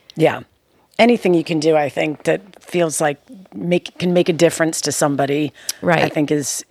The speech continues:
Speaker 1: is really important. And I remember being at that race and they did oral cancer screenings there.
Speaker 2: Mm-hmm. Yes, we
Speaker 1: And
Speaker 2: did
Speaker 1: there was
Speaker 2: that.
Speaker 1: always a speaker, right? I remember there
Speaker 2: Mm-hmm.
Speaker 1: was a speaker who had,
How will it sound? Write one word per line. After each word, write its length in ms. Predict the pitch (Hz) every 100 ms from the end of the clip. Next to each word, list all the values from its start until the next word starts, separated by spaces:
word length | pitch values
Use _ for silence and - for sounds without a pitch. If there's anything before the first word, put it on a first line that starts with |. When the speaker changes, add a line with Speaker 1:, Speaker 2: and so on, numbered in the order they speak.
| -
Speaker 1:
is 180 | 143
really 220 | 156 143 143
important. 540 | 143 147 151 160 165 - - -
And 100 | -
I 40 | 226
remember 340 | 294 196 165
being 240 | 147 156 147
at 100 | 151
that 160 | 151
race 320 | 156 156 160
and 220 | 156 143 135 - - -
they 80 | 160
did 160 | 160 147
oral 280 | 165 165
cancer 420 | 139 180 185 - 185
screenings 880 | - 190 185 180 180 180 175 175
there. 720 | 170 165 165 165 165 165 165 165
Speaker 2:
Mm-hmm. 100 | -
Yes, 200 | 175 160
we 60 | 190
Speaker 1:
And 20 |
Speaker 2:
did 60 | 180
Speaker 1:
there 60 | 185
was 100 | 185
Speaker 2:
that. 40 |
Speaker 1:
always 160 | 202 175
a 40 |
speaker, 540 | 160 - 196 - 156 160
right? 260 | 156 160 175
I 60 |
remember 300 | 160 165 170
there 80 | 165
Speaker 2:
Mm-hmm. 40 | 160
Speaker 1:
was 120 | 180
a 40 | 147
speaker 380 | - 180 175
who 120 | 160 151
had, 180 | 139